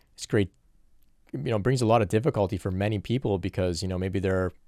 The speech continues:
their family partners, friends, doctors, you know, therapists don't understand, aren't open to it.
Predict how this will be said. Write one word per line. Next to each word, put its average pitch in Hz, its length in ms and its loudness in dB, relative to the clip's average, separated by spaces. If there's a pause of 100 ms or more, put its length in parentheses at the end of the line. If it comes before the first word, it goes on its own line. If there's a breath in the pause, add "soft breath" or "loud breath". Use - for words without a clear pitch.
their - 120 -8
family 101 380 -2
partners, 101 600 0
friends, 101 760 0 (460 soft breath)
doctors, 107 880 4
you 110 60 -6
know, 95 260 -6
therapists 104 500 2
don't 104 200 0
understand, 110 720 0 (560 soft breath)
aren't 104 180 0
open 107 300 2
to 127 180 2
it. - 400 0